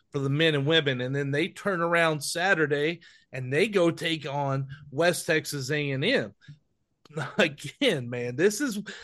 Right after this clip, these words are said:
this weekend, Riley, when we come back next weekend, we're gonna be talking about what we learned about U T P B, Angelo State, W T,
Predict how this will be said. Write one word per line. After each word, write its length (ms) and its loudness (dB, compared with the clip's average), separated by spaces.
this 260 4
weekend, 540 6
Riley, 340 6
when 220 4
we 140 2
come 220 -2
back 200 2
next 320 -4
weekend, 380 0
we're 100 2
gonna 240 2
be 160 -4
talking 480 -2
about 300 -2
what 320 -4
we 160 -6
learned 600 2
about 400 6
U 240 8
T 260 2
P 260 2
B, 440 0
Angelo 540 2
State, 460 -4
W 360 -2
T, 440 -4